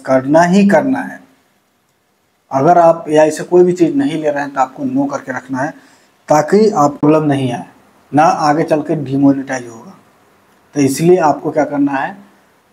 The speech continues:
आपको नो करके रखना है। अगर आप content बनाते हैं एआई से तो यस करके रखिए। इससे क्या होगा, आने वाले भविष्य में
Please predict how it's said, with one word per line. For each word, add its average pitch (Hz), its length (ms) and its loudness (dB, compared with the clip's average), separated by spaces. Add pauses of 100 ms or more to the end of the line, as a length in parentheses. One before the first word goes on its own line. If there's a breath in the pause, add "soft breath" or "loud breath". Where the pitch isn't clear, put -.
(120)
आपको 135 340 0
नो 135 240 4
करके 135 280 -6
रखना 131 280 -4
है। 156 200 -8 (480)
अगर 147 340 0 (380)
आप 135 200 -4 (200)
content 139 380 0
बनाते 151 400 0
हैं 160 400 -4 (540)
एआई 139 260 2
से 170 220 -2
तो 170 220 0
यस 131 260 -4
करके 135 260 -12
रखिए। 160 340 -10 (380 soft breath)
इससे 156 260 2
क्या 190 140 4
होगा, 180 160 0
आने 170 240 0
वाले 175 260 2
भविष्य 143 420 -6
में 131 200 -8